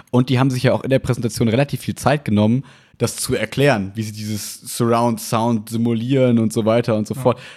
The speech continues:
Speaker 1: Das hätten sie, glaub ich, nicht gemacht, wenn's, sag ich mal, so ein catchy Feature ist, wo das, wo dann so draufsteht Surround Sound, aber nur weil der Otto Normalverbraucher das quasi nicht erkennt. Ähm,
Speaker 2: Mhm.
Speaker 1: da bin ich sehr gespannt drauf, ja.
Speaker 2: Ja, also da freue ich mich drauf und,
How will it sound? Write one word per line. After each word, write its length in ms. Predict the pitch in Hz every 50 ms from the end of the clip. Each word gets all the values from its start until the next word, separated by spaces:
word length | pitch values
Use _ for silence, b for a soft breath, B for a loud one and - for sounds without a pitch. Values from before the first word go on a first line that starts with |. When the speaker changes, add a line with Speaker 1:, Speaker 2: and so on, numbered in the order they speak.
| B -
Speaker 1:
Das 120 | - - 143
hätten 180 | 135 - 147
sie, 80 | 127 127
glaub 180 | 127 135 127 127
ich, 120 | 120 131
nicht 160 | 165 180 -
gemacht, 380 | - 120 110 117 139 165 - B B B B B B B -
wenn's, 200 | 120 127 127 -
sag 140 | 127 123 127
ich 120 | 120 -
mal, 160 | 120 120 117
so 100 | 110 113
ein 120 | 113 110 104
catchy 380 | - - 139 135 - - 131
Feature 380 | - - 151 165 165 - 131 117
ist, 240 | 104 123 120 - 113
wo 60 | 117
das, 280 | 104 - 117 - - 117
wo 80 | 117
dann 140 | 107 117 110
so 140 | 104 117 107 - -
draufsteht 420 | - 104 117 123 - - 120 104 -
Surround 440 | - 120 110 110 117 127 147 147
Sound, 400 | - - 120 113 117 120 117 -
aber 500 | - 107 104 107 107 107 107 107 98 - - -
nur 360 | 78 101 104 110 113 120 110
weil 100 | 113 107
der 80 | 104
Otto 160 | 113 107 - 113
Normalverbraucher 520 | 107 107 110 117 - 101 101 107 107 113
das 140 | 107 104 -
quasi 220 | - 104 95 98
nicht 140 | 104 104 -
erkennt. 400 | - 104 - - 120 104 90 B B B B B B B B -
Ähm, 180 | - - 123
Speaker 2:
Mhm. 40 | -
Speaker 1:
da 60 | 101
bin 100 | 101 131
ich 80 | 139 -
sehr 120 | 143 143
gespannt 340 | 123 - - - 127 123 -
drauf, 180 | 101 95 95 -
ja. 140 | 110 107 - - _ _ _ _ _ _ _ _ _ _ _ _ _ -
Speaker 2:
Ja, 160 | 123 - - - _ -
also 100 | 117 110
da 120 | 127 139 139
freue 220 | 139 - 185 175
ich 80 | 170 175
mich 140 | 170 - -
drauf 340 | - 151 160 175 170 175
und, 300 | - 135 147 156 - -